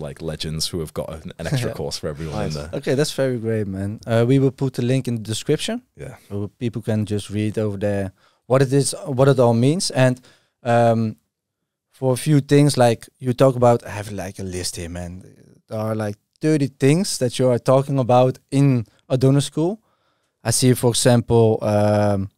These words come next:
Speaker 2: the, uh, thousand skills, uh, a success mindset, productivity, but also, like, leadership and stuff.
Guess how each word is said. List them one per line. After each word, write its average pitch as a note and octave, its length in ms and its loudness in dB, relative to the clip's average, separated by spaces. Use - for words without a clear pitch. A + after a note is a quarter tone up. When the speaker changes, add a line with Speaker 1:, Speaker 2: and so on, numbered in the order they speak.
Speaker 2:
the, A2 380 0
uh, G#2 320 -6
thousand B2+ 420 2
skills, C#3 680 2
uh, G2+ 640 -2
a A2 100 -10
success C#3+ 400 2
mindset, B2 520 4
productivity, A#2+ 640 0
but G#2 160 -6
also, D#3 240 0
like, A2+ 200 -2
leadership B2+ 500 0
and - 100 -16
stuff. - 300 -16